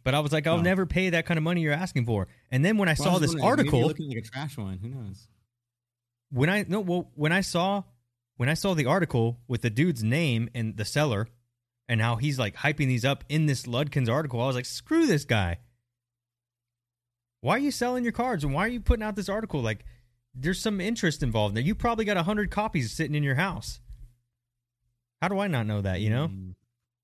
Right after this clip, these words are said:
Speaker 2: Mm-hmm, mm-hmm.
Speaker 1: It's great marketing, but I'm good.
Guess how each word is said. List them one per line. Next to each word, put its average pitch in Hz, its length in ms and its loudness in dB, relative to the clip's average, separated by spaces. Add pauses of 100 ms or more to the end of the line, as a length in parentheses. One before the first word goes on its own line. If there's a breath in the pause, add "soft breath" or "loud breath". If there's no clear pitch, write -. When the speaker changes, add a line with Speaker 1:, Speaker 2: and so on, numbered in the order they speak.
(120)
Speaker 2:
Mm-hmm, 104 160 -6
mm-hmm. 107 280 -12 (1500)
Speaker 1:
It's - 80 -20
great 175 180 2
marketing, 160 540 0
but 113 260 0 (840)
I'm 131 140 0
good. 135 320 0